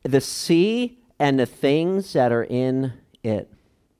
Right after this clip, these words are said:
Why the emphasis upon God as creator? Well, I take you back in your thinking to chapter four in the throne room of God. Do you recall how the chapter ends?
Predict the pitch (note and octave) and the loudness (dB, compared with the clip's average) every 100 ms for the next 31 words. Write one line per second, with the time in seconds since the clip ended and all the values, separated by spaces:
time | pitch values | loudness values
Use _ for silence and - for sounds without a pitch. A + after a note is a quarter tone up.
0 | _ _ _ _ _ _ _ _ _ _ | _ _ _ _ _ _ _ _ _ _
1 | _ _ - B2 C3+ D3+ F3 F#3+ G3 G3 | _ _ -10 0 2 2 2 0 0 -2
2 | D#3+ D#3+ - E3 E3 D3 - B2 A2+ - | -2 -4 -2 -4 -4 -6 -6 -6 -4 -6
3 | - C3 B2 A2 - A#2+ B2+ C3+ C#3 C#3+ | -4 -2 -2 -2 2 4 4 4 2 0
4 | C3 - _ A2 A2+ - - B2 A2 G#2+ | -6 -16 _ -4 -4 -6 -8 -4 -2 -2
5 | G2 F#2+ - _ _ _ _ _ _ _ | -4 -8 -14 _ _ _ _ _ _ _
6 | _ _ B2 B2 D3 C3 B2+ C3 C3 - | _ _ -2 0 0 -2 0 2 2 0
7 | C3+ A#2 - F3 F#3 F#3 D#3 A#2+ - C#3 | -2 -4 -4 -2 -2 0 2 0 0 2
8 | B2+ - G#2+ - F3+ F#3+ D3 B2+ A#2+ - | 2 0 -8 -6 -2 2 2 2 -2 -2
9 | B2 B2 B2 A#2+ B2 F3+ F#3+ D#3+ A2+ G2+ | -2 0 -2 -2 -4 -6 -6 -8 -10 -16
10 | _ _ _ _ _ _ _ _ _ - | _ _ _ _ _ _ _ _ _ -4
11 | D3 C#3+ - F3+ F3 F3 D#3 D#3 D#3+ D#3+ | -2 -2 2 6 6 4 4 4 4 2
12 | C#3 - D3 D3 - C#3 - C#3 C#3 D#3+ | -2 0 2 2 -2 -6 -4 -2 0 0
13 | G#3+ B3 - - | -2 -4 -8 -14